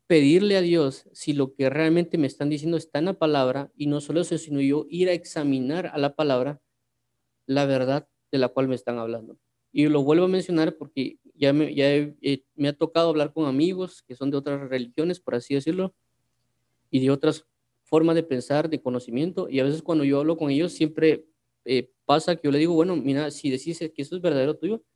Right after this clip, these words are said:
anda a revisarlo, anda a orar y anda a preguntar a Dios si realmente es así o no". Y yo también voy a hacer lo mismo. De lo que vos me estás hablando, aunque yo no creo que sea correcto, yo lo voy a ir a revisar. Y yo siempre tengo ese,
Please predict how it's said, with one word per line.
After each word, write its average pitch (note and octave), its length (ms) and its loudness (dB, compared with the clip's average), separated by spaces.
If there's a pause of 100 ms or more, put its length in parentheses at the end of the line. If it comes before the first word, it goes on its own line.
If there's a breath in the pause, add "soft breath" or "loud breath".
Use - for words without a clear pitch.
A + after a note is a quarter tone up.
(440)
anda A#2 240 -2
a - 20 -2
revisarlo, D#3 440 0
anda C#3+ 180 0
a - 20 2
orar C3 300 0
y E3+ 100 -2
anda B2 140 0
a - 40 -6
preguntar B2+ 360 -4
a C3+ 40 0
Dios C#3 200 -4
si C#3 100 -6
realmente B2+ 460 -6
es - 220 -14
así - 240 -8
o C3 80 2
no". E3 220 -2 (960)
Y C#3+ 80 2
yo E3+ 120 6
también F#3 260 4
voy F3+ 140 6
a F3 40 6
hacer E3+ 180 2
lo E3+ 140 4
mismo. F#3 380 0 (400)
De C#3 120 2
lo C#3 80 2
que C3+ 100 -2
vos D3+ 160 4
me F#3 80 2
estás F3 220 -4
hablando, F3+ 560 -2
aunque B2+ 240 -6
yo C3 60 2
no D#3 140 2
creo E3 240 2
que C#3+ 80 -4
sea D3+ 180 -4
correcto, D3 360 -4
yo D3 120 2
lo G3 80 0
voy G3 100 4
a - 20 0
ir F3 60 2
a D3+ 40 4
revisar. C3 460 -4
Y C#3+ 100 -4
yo D#3+ 100 2
siempre F3 340 -6
tengo D3+ 240 -2
ese, D3 200 -10